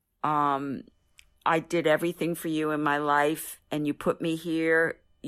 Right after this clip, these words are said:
I will never forgive you." And, um, uh, even though I knew it was the disease talking, w-, we would hang up, and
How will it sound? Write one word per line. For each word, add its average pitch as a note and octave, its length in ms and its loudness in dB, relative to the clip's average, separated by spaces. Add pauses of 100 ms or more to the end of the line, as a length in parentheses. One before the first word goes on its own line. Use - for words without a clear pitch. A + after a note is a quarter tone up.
(240)
I D3+ 140 2
will D3 140 0
never D3+ 320 0
forgive D3+ 520 -2
you." C3 400 -2 (1400)
And, F3 500 0
um, D#3+ 440 2 (840)
uh, D3+ 500 -2 (840)
even A#3 380 2
though A3 200 4
I G#3 120 4
knew F#3+ 260 0
it D#3+ 120 0
was D#3+ 260 2
the E3 260 2
disease E3+ 580 0
talking, A3+ 760 0 (1200)
w-, C#3 200 -10 (240)
we E3 220 2
would D#3+ 160 2
hang F#3 380 0
up, E3 420 4 (280)
and D#3+ 480 -2